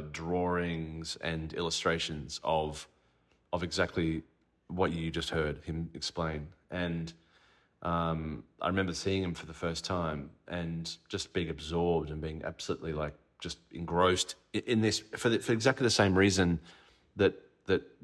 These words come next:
you were watching the movie. And, but then the second time I looked at them was, that was the reality kick in, where it was like, "Oh my Lord, we have to actually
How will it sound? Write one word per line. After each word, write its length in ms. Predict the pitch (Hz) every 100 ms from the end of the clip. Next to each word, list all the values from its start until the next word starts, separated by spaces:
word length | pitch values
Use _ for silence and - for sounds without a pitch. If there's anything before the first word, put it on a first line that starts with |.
| 90
you 240 | 98 98
were 240 | 92 92
watching 360 | 87 95 - 90
the 60 | 85
movie. 480 | 92 98 80 65 - _
And, 440 | 87 82 82 82 - - _ _ - _ _ _ _ _ _ _ _ _ _
but 160 | 113 92
then 460 | 123 131 113 104 -
the 100 | 104
second 280 | - 143 135
time 180 | 104
I 40 | 90
looked 200 | 82 82
at 100 | -
them 240 | 80 85
was, 240 | 98 85 -
that 180 | 107
was 120 | 98 98
the 120 | 90
reality 500 | 87 90 101 104 -
kick 260 | - -
in, 280 | - 62 - - -
where 540 | 95 92 90 90 73 - _ _ -
it 40 |
was 120 | 95
like, 400 | 95 92 90 - - -
"Oh 80 |
my 140 | 101 85
Lord, 380 | 80 107 98 -
we 100 | 95
have 120 | 101
to 120 | - 87
actually 540 | - - 80 78 76